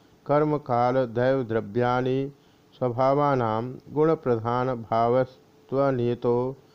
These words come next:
दुर्विज्ञेयश्चेति तत्कृतो मोहो लोकस्य कर्मैव कारकं नान्यत् फलप्राप्ता वित्ति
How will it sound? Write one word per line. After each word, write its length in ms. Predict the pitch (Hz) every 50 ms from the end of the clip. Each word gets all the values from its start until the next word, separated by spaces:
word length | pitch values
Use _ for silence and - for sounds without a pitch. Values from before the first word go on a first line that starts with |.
| _ _ _ _ - - -
दुर्विज्ञेयश्चेति 1500 | 147 151 151 143 143 131 127 117 120 117 123 127 123 123 127 131 - - - - 127 139 143 143 143 113 95 90 90 - - - _ - - - _ _ _ _ - - -
तत्कृतो 840 | 156 151 151 151 - 143 143 139 139 151 147 147 147 147 - - - -
मोहो 580 | - 120 127 131 131 123 - 135 135 139 135 -
लोकस्य 920 | - 120 117 117 120 - 139 135 135 - - - 120 107 98 98 101 101 - 135 - _ _ _ -
कर्मैव 600 | 127 131 135 135 143 147 151 156 143 127 113 104 -
कारकं 680 | - 117 117 113 113 117 113 - 120 120 123 123 123 135 127 _ _ _ _ _ _ _ -
नान्यत् 760 | 113 120 123 123 123 127 131 131 135 139 143 143 139 - -
फलप्राप्ता 840 | - 123 127 120 - 113 117 113 113 110 - - - 127 120 120
वित्ति 680 | 117 117 127 123 - - 120 107 104 104 110 117 120